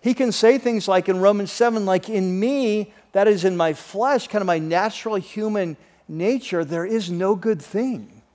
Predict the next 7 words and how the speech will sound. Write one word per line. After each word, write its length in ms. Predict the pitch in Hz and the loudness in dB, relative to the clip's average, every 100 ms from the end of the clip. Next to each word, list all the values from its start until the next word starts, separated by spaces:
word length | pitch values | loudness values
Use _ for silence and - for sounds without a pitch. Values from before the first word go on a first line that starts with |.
| _ _ _ _ _ _ _ _ - | _ _ _ _ _ _ _ _ -8
That's 200 | 196 - | -6 -6
part 240 | - 247 | 2 2
of 60 | 226 | 4
the 60 | 185 | 0
truth 520 | - - 247 277 156 | 0 -2 -2 0 -2
about 300 | 135 120 113 | 0 0 -2
us. 480 | 98 87 - - | -10 -14 -18 -18